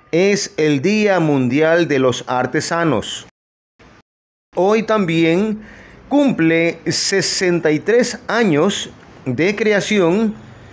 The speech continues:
la Asociación General de Artesanos Profesionales de la provincia del Guayas.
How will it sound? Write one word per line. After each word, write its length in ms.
la 720
Asociación 880
General 560
de 60
Artesanos 720
Profesionales 1000
de 100
la 140
provincia 420
del 160
Guayas. 540